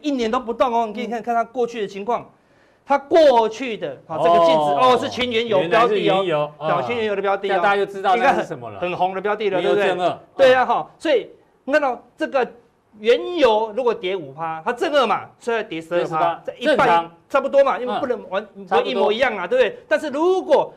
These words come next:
Speaker 1: 原油这样大涨二十六趴，涨四十四哦，
Speaker 2: 也可以接受。
Speaker 1: 几乎一倍嘛，
Speaker 2: 对。
Speaker 1: 对不对？那跌四趴，有时候跌多一点嘛，
Speaker 2: 嗯。
Speaker 1: 涨五趴又涨十一趴哦，
Speaker 2: 对。
Speaker 1: 大概都一倍一倍一倍这样子，
Speaker 2: 是。
Speaker 1: 嗯，OK 啊，那我就买它。
Speaker 2: 正相关嘛，对。
Speaker 1: 对，正相关嘛，因为我们买什么？叫正二嘛，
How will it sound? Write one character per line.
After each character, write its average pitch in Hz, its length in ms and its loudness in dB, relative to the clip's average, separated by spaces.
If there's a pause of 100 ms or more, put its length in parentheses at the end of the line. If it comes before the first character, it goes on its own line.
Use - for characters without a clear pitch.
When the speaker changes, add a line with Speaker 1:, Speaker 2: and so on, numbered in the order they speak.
(220)
Speaker 1:
原 226 200 0
油 233 80 2
这 240 140 -2
样 233 200 -4
大 247 200 0
涨 196 200 -6
二 247 80 2
十 214 140 -2
六 202 160 0
趴， 190 160 0
涨 185 240 -8
四 320 240 -4
十 220 80 -8
四 262 260 -4
哦， 208 280 0
Speaker 2:
也 170 160 -4
可 269 100 0
以 247 100 0
接 226 160 -4
受。 226 280 -4
Speaker 1:
几 294 180 -4
乎 311 100 0
一 240 120 -8
倍 262 360 2
嘛， 185 160 -2
Speaker 2:
对。 240 100 2
Speaker 1:
对 254 40 6
不 254 60 2
对？ 226 260 0
那 202 80 -4
跌 214 180 -2
四 226 240 -6
趴， 220 100 0
有 196 40 0
时 202 60 0
候 220 60 0
跌 170 180 -6
多 196 220 2
一 202 40 0
点 165 140 -8
嘛， 131 120 -14
Speaker 2:
嗯。 175 140 -2
Speaker 1:
涨 320 180 0
五 247 120 -2
趴 277 220 2
又 269 120 0
涨 196 240 -8
十 196 220 -10
一 247 120 -6
趴 233 200 2
哦， 226 100 2
Speaker 2:
对。 - 340 -6
Speaker 1:
大 - 0 -
概 285 100 -2
都 320 120 0
一 277 80 -2
倍 262 240 0
一 247 40 0
倍 262 180 2
一 - 20 2
倍 254 160 0
这 240 80 -4
样 247 100 -2
子， 220 100 -4
Speaker 2:
是。 202 140 -6
Speaker 1:
嗯， 220 160 -6
OK 277 280 -2
啊， 330 120 2
那 294 80 -6
我 202 80 -2
就 254 120 -4
买 294 60 0
它。 285 40 6
Speaker 2:
正 240 80 4
相 208 220 0
关 196 200 0
嘛， 151 160 -6
对。 143 240 -4
Speaker 1:
对， 262 120 2
正 247 180 0
相 220 180 -4
关 214 160 -2
嘛， 220 60 -8
因 285 40 -6
为 269 40 -4
我 208 60 -2
们 175 60 -6
买 170 100 -2
什 185 100 -2
么？ 135 100 -6
叫 269 120 0
正 262 320 -2
二 262 240 4
嘛， 131 180 -8